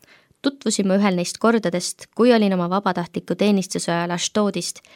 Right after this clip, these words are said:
järjekordselt pagenud Jeruusalemma. Ashdod ajas mind pikapeale lihtsalt hulluks. Nii nagu paljud paigad Iisraelis,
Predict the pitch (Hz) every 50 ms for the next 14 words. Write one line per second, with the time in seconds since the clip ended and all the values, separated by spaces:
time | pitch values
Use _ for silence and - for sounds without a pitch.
0 | - _ _ - 190 190 185 175 185 185 180 - - 170 - _ - 190 180 175
1 | 165 165 156 - 170 165 165 160 160 - 160 156 151 151 151 160 160 - _ _
2 | _ _ _ _ _ _ _ _ _ _ _ _ _ _ _ _ _ _ _ _
3 | _ 180 185 - - - 254 247 226 180 180 175 170 170 - 175 165 165 165 185
4 | 180 - 175 175 170 170 170 175 175 - - 185 - - - 180 180 180 156 160
5 | - - - - - - _ _ _ _ _ _ _ _ _ _ _ _ _ _
6 | _ - 208 220 220 214 - 202 - 220 214 190 175 - _ 185 180 180 170 170
7 | 175 190 196 185 - - 175 165 165 165 -